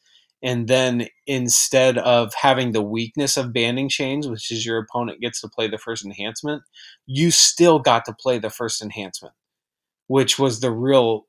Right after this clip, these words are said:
power of that, that particular offense. Um, uh, that and also the enhancements that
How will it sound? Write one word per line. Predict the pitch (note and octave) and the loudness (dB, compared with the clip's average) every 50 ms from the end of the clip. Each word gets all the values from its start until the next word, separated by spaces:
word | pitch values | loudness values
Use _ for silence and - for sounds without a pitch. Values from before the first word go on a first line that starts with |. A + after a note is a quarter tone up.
| _ - | _ -12
power | - - - B2+ A#2 A#2 A2+ A2 G#2 F#2+ F#2+ F#2 F2+ - | -8 -4 0 2 4 4 4 4 2 0 0 -4 -6 -6
of | - B2+ A#2 A2 G#2+ G2+ G2 A2+ _ _ D3 | -2 0 0 0 0 -4 -6 -12 _ _ -16
that, | B2 A#2+ G#2+ F#2+ - - B2 | -8 -6 -4 -4 -6 -6 -4
that | A2+ A#2 A2 G2+ D#2 - _ _ _ _ _ - | 0 2 2 2 0 -2 _ _ _ _ _ -6
particular | - B2 - - C3+ A2 - A2 G2+ F2+ D#2 F2 | -6 -6 -2 -2 -4 -4 -4 -6 -6 -6 -4 -6
offense. | E2 D2 D#2 - - C#2 - - A2 - - - _ _ _ _ _ _ _ - - _ - | -6 -8 -10 -14 -18 -20 -18 -12 -10 -10 -10 -10 _ _ _ _ _ _ _ -20 -20 _ -8
Um, | C3 A#2+ A2+ G#2+ G2+ G2 G2 _ _ _ _ _ _ _ _ - - - _ _ _ _ - | -4 -2 -2 -2 -4 -6 -10 _ _ _ _ _ _ _ _ -18 -18 -18 _ _ _ _ -10
uh, | C3 A2 G#2 G2+ F2+ - - | -8 -6 -6 -6 -8 -10 -10
that | A#2+ B2 C3+ C#3 C#3 C#3 - - | -2 2 6 6 6 6 4 0
and | D3 C3+ B2+ B2 A#2+ A2+ G#2+ G#2+ - - | -6 -4 -4 -2 -4 -4 -8 -10 -10 -2
also | - B2 B2 A#2+ - - A#2 A2 G#2+ G#2+ | 2 2 4 4 2 0 0 0 0 -2
the | G#2 G#2 A2+ A2 G#2 G2+ G2 G2 G2 - - _ _ _ _ _ - - | -4 -6 -4 -2 -2 -2 -2 -6 -10 -14 -18 _ _ _ _ _ -18 -12
enhancements | C3 A#2+ A2+ G#2 - A2+ A2 G#2 F#2+ - A2 G#2 G2 G2 - - | -10 -8 -8 -8 -6 -6 -6 -6 -6 -8 -10 -10 -10 -8 -10 -10
that | A#2 A2 A2+ G#2+ G#2 G2+ F#2 - - | -8 -6 -4 -2 -2 -2 -4 -6 -12